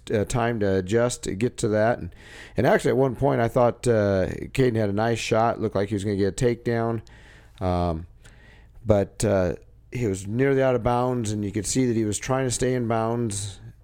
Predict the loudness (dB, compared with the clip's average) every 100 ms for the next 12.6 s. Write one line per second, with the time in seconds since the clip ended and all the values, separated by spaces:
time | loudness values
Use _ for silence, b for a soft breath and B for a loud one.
0 | -8 -4 0 0 0 -2 -4 -4 -4 0
1 | -2 -4 -16 -20 -20 B B B 0 2
2 | 2 2 2 0 0 0 2 2 2 2
3 | 0 -2 0 -2 -2 -2 -2 -2 -4 -2
4 | -4 -2 -2 -2 -2 -4 -4 -4 -4 -4
5 | -6 -2 0 0 -4 -4 -4 -8 -10 B
6 | B B B 0 0 0 -2 0 -2 -2
7 | -2 0 2 2 0 -4 -6 -2 -2 -2
8 | -4 -2 0 -2 -2 -4 -6 -10 -8 -2
9 | 0 0 -2 -6 b b b b -4 0
10 | 0 0 0 0 -2 -6 -10 -10 -16 b
11 | b b -8 -6 -4 -6 -10 -16 -20 -6
12 | -2 0 0 2 2 2